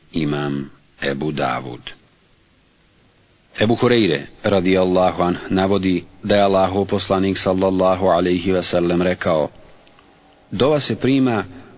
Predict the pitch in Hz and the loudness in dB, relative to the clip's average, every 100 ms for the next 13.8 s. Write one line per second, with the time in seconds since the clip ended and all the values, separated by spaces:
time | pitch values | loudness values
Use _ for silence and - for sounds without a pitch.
0 | - - 135 143 127 - 123 110 104 98 | -12 -6 -2 0 -2 -2 -2 -2 0 0
1 | 98 95 87 82 80 78 80 78 80 73 | 2 0 2 2 0 0 0 0 0 -2
2 | 69 - - - - - 98 - 101 98 | -6 -12 -20 -20 -16 -4 -2 0 0 2
3 | 95 95 92 95 - 101 98 101 90 73 | 2 0 0 -2 -2 -4 0 0 0 -2
4 | - - - - - - - 95 90 - | -6 -8 -12 -20 -20 -20 -8 -4 -2 -2
5 | 82 80 80 78 85 90 82 78 - - | -2 0 -2 -4 -6 -4 -2 -2 -4 -10
6 | - - - - - - - - 113 110 | -16 -20 -20 -20 -20 -8 -4 0 2 0
7 | 110 101 104 110 127 120 95 76 - - | 0 0 2 2 2 0 0 -4 -12 -14
8 | - 98 101 98 101 95 110 104 104 87 | -2 0 2 2 0 0 -2 0 0 0
9 | - 69 - - - - - - - 80 | -2 -4 -6 -20 -20 -20 -20 -14 -6 -6
10 | - 76 - - - - - - - _ | -4 -6 -6 -14 -16 -16 -20 -20 -20 _
11 | _ - 95 98 101 117 123 120 117 110 | _ -6 -2 0 2 2 2 2 2 2
12 | 104 120 120 104 104 82 - - - - | 0 2 2 2 0 -2 -6 -20 -20 -20
13 | - 104 123 147 139 - 139 131 | -2 2 2 2 0 0 0 -2